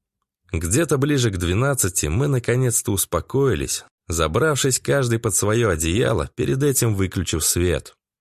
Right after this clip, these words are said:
«Как странно, мы ведь познакомились с тобой только сегодня, а кажется, что я знала тебя всегда», прозвучало в тишине комнаты спустя десять минут. Я предпочёл не отвечать, сделав вид, что уже заснул.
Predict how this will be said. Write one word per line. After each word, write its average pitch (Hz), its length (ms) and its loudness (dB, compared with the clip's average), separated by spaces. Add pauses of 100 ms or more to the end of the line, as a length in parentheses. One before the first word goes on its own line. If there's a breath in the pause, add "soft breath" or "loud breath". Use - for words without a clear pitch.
(520)
«Как 151 220 0
странно, 156 600 2 (240)
мы 147 180 2
ведь 156 160 0
познакомились 135 720 2
с - 60 -6
тобой 143 260 -2
только 135 300 0
сегодня, 127 600 2
а 104 60 2
кажется, 139 420 0
что 135 200 0
я 127 100 4
знала 127 360 2
тебя 127 240 0
всегда», 120 560 0 (500)
прозвучало 82 640 0
в 120 60 -4
тишине 120 420 0
комнаты 127 500 0
спустя 110 500 0
десять 98 440 0
минут. 90 520 -2 (480)
Я 120 320 0
предпочёл 127 640 0
не 123 100 2
отвечать, 95 600 0
сделав 90 460 0
вид, 120 200 0
что - 320 0
уже 90 200 0
заснул. 80 640 0